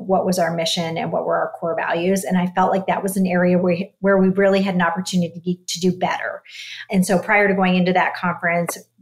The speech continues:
our executive leadership team met, and I had been keeping a running list for over a year of just every time I saw something that a franchisee was doing or the way a customer was reacting to our our service or event,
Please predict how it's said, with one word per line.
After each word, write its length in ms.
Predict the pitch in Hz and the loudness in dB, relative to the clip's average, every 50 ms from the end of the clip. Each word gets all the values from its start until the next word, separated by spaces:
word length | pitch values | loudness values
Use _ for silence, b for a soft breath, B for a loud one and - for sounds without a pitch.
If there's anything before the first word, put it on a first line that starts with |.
| - _ - | -10 _ 0
our 340 | 190 180 180 170 165 170 - _ _ _ _ _ _ _ - | 2 2 2 2 0 -4 -10 _ _ _ _ _ _ _ -4
executive 480 | 185 180 - 185 175 - 185 175 180 | -2 0 2 0 0 0 -2 -2 0
leadership 460 | 190 175 175 180 175 180 - 185 185 | 0 0 2 2 2 0 0 -2 -4
team 460 | - - - 190 180 175 175 180 180 180 B B B B _ - | -4 -4 -2 0 2 2 2 2 0 -2 B B B B _ -4
met, 420 | 175 175 170 165 190 254 - - - - | -2 0 2 2 2 0 0 -2 -4 -4
and 100 | - 208 | 0 2
I 100 | 202 190 | 2 2
had 180 | 220 240 233 185 | 4 4 2 2
been 260 | 180 180 - 202 190 185 | 0 0 0 -2 -4 -2
keeping 300 | - 220 208 196 185 180 | -2 -2 0 2 2 2
a 60 | 175 | 2
running 340 | 170 185 170 175 180 180 175 | 2 0 0 2 2 0 0
list 440 | 165 160 - 170 - - - - | 0 0 0 -2 -2 -4 -8 -10
for 200 | - - 185 - | -10 -8 -4 -2
over 220 | 180 185 180 190 180 | -2 0 0 0 0
a 120 | 175 175 | 0 0
year 360 | 165 165 165 165 160 156 - - | 0 0 0 0 0 0 0 0
of 160 | 175 170 165 B B B B B B _ _ _ _ _ | 0 0 0 B B B B B B _ _ _ _ _
just 160 | - 208 190 | -4 -4 -2
every 260 | - - 233 233 302 294 | 0 0 2 2 2 0
time 200 | 294 277 262 233 | 0 0 2 2
I 80 | 214 | 2
saw 340 | 190 - - 196 170 170 175 | 0 0 0 0 2 2 2
something 400 | 175 - 214 196 185 190 196 190 | 2 0 0 0 2 2 2 2
that 120 | 180 170 | 2 2
a 40 | 170 | 2
franchisee 640 | 165 - 185 180 175 175 196 180 165 175 185 175 156 | 0 0 0 0 0 0 0 0 0 0 -2 -4 -2
was 180 | 160 160 156 | -4 -4 -4
doing 440 | - - 269 262 240 233 214 196 190 | -2 0 0 2 2 2 2 0 0
or 160 | - - 185 | 0 0 0
the 80 | 180 185 | 2 2
way 180 | 175 175 175 | 2 2 2
a 100 | 165 160 165 | 2 0 -2
customer 540 | - - 226 214 - - 214 190 185 180 175 | -4 -2 -2 -2 -2 0 0 2 2 2 2
was 200 | 175 175 175 175 | 2 0 0 -2
reacting 760 | 170 170 170 175 170 175 175 175 - 180 175 170 170 170 170 - | -2 -2 0 2 2 2 0 0 -4 -4 -4 -2 -2 -4 -6 -6
to 200 | - - 185 175 | -6 -4 -2 0
our 280 | 175 165 160 170 175 B B B B B B B _ _ | 0 0 0 -2 -2 B B B B B B B _ _
our 140 | - 180 180 | 0 0 0
service 520 | 175 - - - 196 185 175 190 175 180 185 | 0 0 0 0 2 2 4 2 2 2 0
or 240 | 170 165 160 160 | 0 0 0 0
event, 380 | 160 - 180 175 175 175 175 - | 0 0 2 2 2 0 -2 -4